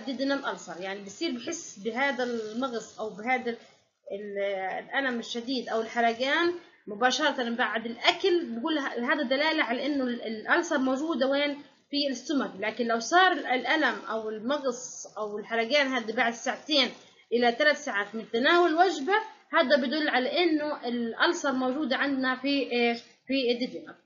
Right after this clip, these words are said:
في اللي هو اثنا عشر. طبعًا الفود أو أي أنتس relieve the pain of duodenal ulcer but provide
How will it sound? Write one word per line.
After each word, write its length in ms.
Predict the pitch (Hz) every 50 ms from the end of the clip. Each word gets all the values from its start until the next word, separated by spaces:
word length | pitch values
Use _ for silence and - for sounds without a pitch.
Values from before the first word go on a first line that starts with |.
| _ _ _ _ -
في 340 | 247 247 254 247 247 -
اللي 180 | 214 202 202 214
هو 180 | 220 220 220 220 220 226 233 - _ _ _ _ _ 170
اثنا 160 | - 180 190 170
عشر. 280 | 165 160 160 - 180 - _ _ _ _ _ _ _
طبعًا 300 | 226 220 285 311 339 285
الفود 460 | 254 233 - - 339 403 427 466 480 - - - - _ _ _ 247
أو 160 | 262 254 269
أي 240 | 330 339 320 302 320
أنتس 280 | 320 311 330 311 302
relieve 600 | 311 269 277 262 294 311 330 339 339 302 262 226 202
the 80 | 240
pain 440 | 233 202 247 285 302 311 330 359 381 453 403 - - - _ _ _ _ _ _ _ _ _ -
of 160 | 277 302 294 - - - - _ _
duodenal 560 | 220 208 247 285 240 302 294 294 294 294 294 - - 269
ulcer 360 | 277 269 - - 285 277 247 233 214 254
but 140 | 330 349 - - - - - 269 226 226
provide 720 | 240 262 247 247 262 269 330 370 381 392 320 233 - -